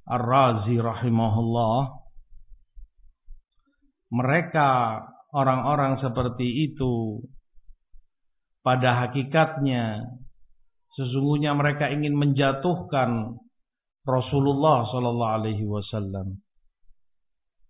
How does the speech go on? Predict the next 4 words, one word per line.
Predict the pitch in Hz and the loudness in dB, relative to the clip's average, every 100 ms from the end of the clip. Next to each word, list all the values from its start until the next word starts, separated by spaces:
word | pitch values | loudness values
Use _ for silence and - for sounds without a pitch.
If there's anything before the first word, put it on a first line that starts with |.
| _ - - - _ _ _ _ - | _ -18 -18 -20 _ _ _ _ -2
Ingin | 123 131 | 2 6
mencela | 135 135 135 151 151 143 131 113 104 117 - - _ _ _ - | 6 6 4 4 6 8 6 4 0 -8 -16 -20 _ _ _ -4
Rasul | 120 117 - 160 147 123 | -2 -2 2 4 4 2
sallallahu | 131 123 120 120 110 | 0 0 2 2 2